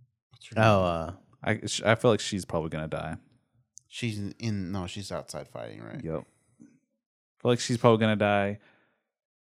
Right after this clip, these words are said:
Speaker 3: if what's his face, Mister Obsessed with Daenerys, lives.
Speaker 1: Jorah.
Speaker 3: Yeah, if Jorah lives, I think that will set up him taking over the family again, like, righting his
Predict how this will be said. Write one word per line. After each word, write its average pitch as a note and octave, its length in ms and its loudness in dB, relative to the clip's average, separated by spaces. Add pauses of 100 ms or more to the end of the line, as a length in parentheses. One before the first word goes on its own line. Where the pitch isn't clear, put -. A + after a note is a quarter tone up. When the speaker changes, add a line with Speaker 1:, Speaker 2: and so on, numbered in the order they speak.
(440)
Speaker 3:
if - 540 4 (720)
what's A2+ 240 2
his G#2 220 -2
face, G2 560 0
Mister A2 440 0
Obsessed - 520 0
with G2+ 200 -4
Daenerys, F#2+ 840 -4 (440)
lives. F#2 680 -2 (380)
Speaker 1:
Jorah. F#2 460 -4 (400)
Speaker 3:
Yeah, F2 180 -2
if F2 100 -6
Jorah A#2 440 8
lives, A2 600 4 (1120)
I A2 60 -2
think A2 200 0
that G2+ 120 4
will F#2+ 60 2
set G2 260 2
up F#2+ 140 0
him G2+ 460 -4
taking G2 340 -4
over F2+ 200 0
the E2+ 60 -6
family F2 480 -6
again, F2 440 -8 (920)
like, - 200 -10
righting F#2+ 460 0
his F2 480 -8